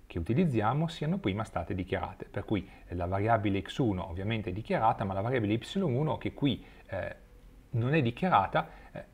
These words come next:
sostanzialmente ci produce quello che è un errore. Quindi questa funzione sostanzialmente non verrà eseguita perché,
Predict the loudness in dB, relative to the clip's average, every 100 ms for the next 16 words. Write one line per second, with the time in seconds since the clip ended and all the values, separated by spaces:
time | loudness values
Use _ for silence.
0 | -20 -14 -4 -2 0 0 0 -2 0 0
1 | -2 -6 -18 -4 -2 2 2 2 0 0
2 | 0 0 0 0 0 -2 -4 -6 0 2
3 | 2 -2 -4 -6 -20 -8 -2 0 -2 -4
4 | 0 0 4 2 4 0 0 -6 -8 -4
5 | -2 0 0 0 0 0 0 4 4 4
6 | 2 2 2 0 -4 -2 -2